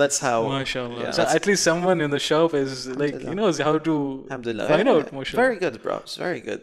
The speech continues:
Speaker 2: Huh.
Speaker 1: That guy, akhi, he helped me a lot, man. He helped me
Speaker 2: Really,
Speaker 1: a
Speaker 2: huh?
Speaker 1: lot, yeah. That, that, that one thing, because, akhi, if I, maybe if I bought this book, I would have, I mean, Al-Tahawiyya,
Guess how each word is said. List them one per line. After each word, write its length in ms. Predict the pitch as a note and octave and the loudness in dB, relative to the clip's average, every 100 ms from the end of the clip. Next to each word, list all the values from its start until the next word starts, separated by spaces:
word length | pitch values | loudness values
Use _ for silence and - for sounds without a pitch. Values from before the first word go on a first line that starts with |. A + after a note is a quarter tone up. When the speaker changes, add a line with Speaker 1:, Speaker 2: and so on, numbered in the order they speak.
| - C3+ | -12 -12
Speaker 2:
Huh. 280 | D3+ C3 - C#3 | -10 -12 -2 0
Speaker 1:
That 100 | D3 D#3+ | 4 2
guy, 100 | D3+ C3 | 2 -2
akhi, 160 | - B2+ B2+ | -6 -6 -6
he 20 | C#3+ | -2
helped 260 | F3 F3 | -4 -2
me 80 | E3 | -4
a 100 | D3 E3 | -4 -4
lot, 140 | - - | -8 -12
man. 240 | - - _ _ | -14 -16 _ _
He 80 | - | -10
helped 100 | B2+ | 2
me 60 | G#3+ | 2
Speaker 2:
Really, 160 | C3+ | 2
Speaker 1:
a 140 | A#2+ G#1 | -4 -4
Speaker 2:
huh? 60 | - | -6
Speaker 1:
lot, 120 | - - | -8 -12
yeah. 200 | - - - - | -12 -14 -18 -8
That, 220 | - E4 - D3 | 0 0 0 -2
that, 120 | D#3 C#3 | -2 0
that 140 | G3 A3 - C#3 | -2 -4 -8 -4
one 120 | D3 C#3+ | -4 -6
thing, 460 | C3+ A#2 A2 F3 - _ _ _ _ _ - | -4 -4 -4 -10 -18 _ _ _ _ _ -10
because, 260 | D#3 E3+ | -2 0
akhi, 200 | C#3+ D3+ | 0 -2
if 100 | D3 | -4
I, 80 | - C3 | -6 -4
maybe 140 | C#3 D3+ | -2 0
if 40 | D3+ | 0
I 20 | |
bought 180 | B2+ C#3 C3+ | 0 -2 -2
this 80 | - | -2
book, 320 | B2 B2+ - | -2 -4 -6
I 40 | A#2 | -4
would 120 | A#2 A#2+ | -4 -6
have, 100 | - - | -10 -12
I 40 | A#2+ | -8
mean, 120 | A2+ | -8
Al-Tahawiyya, 540 | G#2+ A2+ G#2+ G#2 B2 | -6 -4 -4 -4 -6